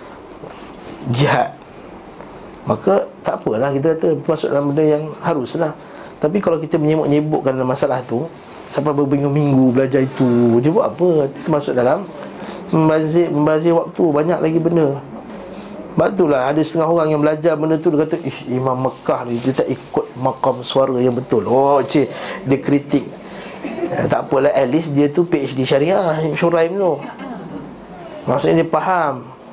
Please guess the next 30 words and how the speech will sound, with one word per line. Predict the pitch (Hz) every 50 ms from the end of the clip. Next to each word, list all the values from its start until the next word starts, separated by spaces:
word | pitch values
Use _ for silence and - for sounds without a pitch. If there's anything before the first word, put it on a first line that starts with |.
| - - - - - - - - - -
Ha? | 185 196 202 190 - - - - - - - - -
Kau | - 147 147
ni | 160 156
maqam | 147 151 - - - 156 143 139
suara | - 156 147 143 143 139
sini, | - 139 147
maqam | 143 143 139 135 - 156 147 143
suara | 135 - 151 147 147
sini, | 143 143 143 139 156 190 214 214 208 - - - - - - -
faham | - 123 135 143 143 139
sepatah | - - 147 147 - 151 156
haram. | 165 175 160 123 117 123
Tak | 135 - 165
tahu, | 208 208 190 170 147
tak | - 165 180 175
ada | 190
benda. | 202 208 208 190 165 143 - - - - - - - - - - - - -
Yang | 151 143 143
kau | 151 147
sibukkan | - 160 156 156 156 - - 143 143 143
maqam | 143 139 - 165 151 139
suara | 135 - 156 135 135 139
tu | 131
tak | 147 147 156
faham, | 196 233 233 214 185 180 180
kita | 185 202 202 202
kata. | 202 220 202 185 - - - - - - - - - - - -
Kita | - 175 185
kata | 185 - 233 220 - 202
tujuannya | 175 165 180 165 151 151 180 220 240